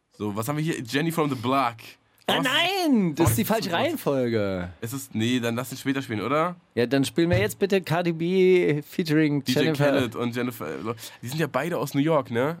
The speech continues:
Speaker 1: Und die sind ja
Speaker 2: Wer?
Speaker 1: beide Latinas, ne? Das
Speaker 2: Wer?
Speaker 1: passt total gut. Cardi
Speaker 2: Ka-
Speaker 1: B und, äh, J-Lo.
Speaker 2: Nee, aber nur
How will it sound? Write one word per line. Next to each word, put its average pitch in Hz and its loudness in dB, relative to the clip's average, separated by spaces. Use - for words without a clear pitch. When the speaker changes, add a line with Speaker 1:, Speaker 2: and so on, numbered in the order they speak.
Speaker 1:
Und 120 -4
die - -10
sind 123 -4
ja 139 4
Speaker 2:
Wer? 147 4
Speaker 1:
beide 160 -2
Latinas, 135 -4
ne? 131 -2
Das 135 -2
Speaker 2:
Wer? 147 4
Speaker 1:
passt 113 -2
total 127 -6
gut. 110 -4
Cardi 139 -2
Speaker 2:
Ka- 135 -2
Speaker 1:
B 151 -4
und, 127 -2
äh, 113 -2
J-Lo. 135 4
Speaker 2:
Nee, 131 4
aber 117 2
nur 123 2